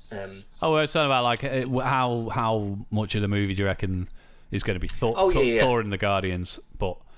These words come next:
Speaker 1: Well, I mean, there's still another Guardians film coming out, so there's no point in having them in for half of it or three quarters
Speaker 2: Yeah.
Speaker 1: of it, 'cause what's the point when they've got their own? 'Cause presumably, whatever amount of time that they spend,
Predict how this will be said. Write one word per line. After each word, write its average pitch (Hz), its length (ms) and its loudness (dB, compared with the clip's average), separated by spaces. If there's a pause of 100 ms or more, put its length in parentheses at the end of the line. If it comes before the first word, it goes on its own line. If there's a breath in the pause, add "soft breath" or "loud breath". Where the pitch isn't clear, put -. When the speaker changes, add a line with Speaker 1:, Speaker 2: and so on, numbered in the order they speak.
(200 loud breath)
Speaker 1:
Well, 202 180 0
I 185 60 -2
mean, 196 160 -6
there's 208 160 0
still 226 300 0
another 147 280 -4
Guardians 110 420 -4
film 101 200 -2
coming 95 240 -12
out, 95 200 -6
so 117 100 -6
there's 113 140 -8
no 151 140 -2
point 123 240 -6
in 101 80 -10
having 101 320 -10
them 101 200 -6
in 92 160 -8
for 92 260 -6 (140)
half 104 280 -8
of 98 80 -12
it 95 120 -4
or 92 60 -10
three 98 200 -8
quarters 98 320 -4
Speaker 2:
Yeah. 64 120 -4
Speaker 1:
of - 60 -6
it, - 120 -10
'cause - 420 -6
what's 120 160 -8
the 107 80 -8
point 120 200 -2
when 95 80 -10
they've 95 120 -6
got 104 160 -4
their 98 160 -6
own? 113 140 -2
'Cause 131 160 -8
presumably, 117 760 -4 (1120)
whatever 131 400 -2
amount 113 280 -4
of 101 60 -14
time 101 260 -6
that 98 100 -12
they 98 100 -6
spend, 95 480 -10